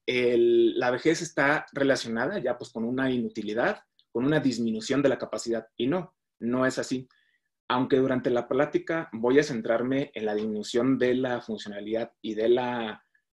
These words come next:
autonomía, sí quiero dejar claro que esto no es frecuente en la vejez, en el, perdón, no es lo más frecuente en la vejez, ¿de acuerdo? O sea, lo más frecuente es que durante la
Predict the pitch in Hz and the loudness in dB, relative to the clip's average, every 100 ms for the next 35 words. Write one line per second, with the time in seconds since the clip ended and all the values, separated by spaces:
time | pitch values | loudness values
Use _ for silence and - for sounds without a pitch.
0 | - 120 127 139 120 120 180 - _ _ | -2 -2 0 0 0 0 0 -4 _ _
1 | - - 113 143 143 139 127 120 117 117 | -16 -12 0 4 6 6 2 -2 0 0
2 | 139 - 107 92 _ _ _ 123 120 - | 0 -2 -4 -6 _ _ _ -4 -4 0
3 | 139 143 - 117 123 123 123 - - - | 6 6 4 -2 0 2 0 -2 -16 -20
4 | _ 127 117 131 131 139 135 110 107 107 | _ -4 0 0 2 4 2 2 -2 -2
5 | 107 127 - - - - 113 110 110 113 | 0 0 0 -2 -12 -6 -4 -4 -6 -4
6 | 123 123 131 143 156 151 190 - 120 117 | -4 -4 0 2 4 4 2 -4 -2 0
7 | 120 147 - - 131 135 117 104 101 - | 0 -2 -2 -4 -2 0 -2 -4 -10 -10
8 | 107 - - _ _ _ - - 113 151 | -10 -10 -16 _ _ _ -18 -2 0 0
9 | 156 _ _ _ - 120 113 113 127 180 | -4 _ _ _ 0 2 2 2 0 0
10 | 156 139 156 175 123 120 - 127 107 104 | 0 0 0 0 0 0 -2 -2 -2 -6
11 | 95 98 - 92 104 | -8 -8 -8 -12 -12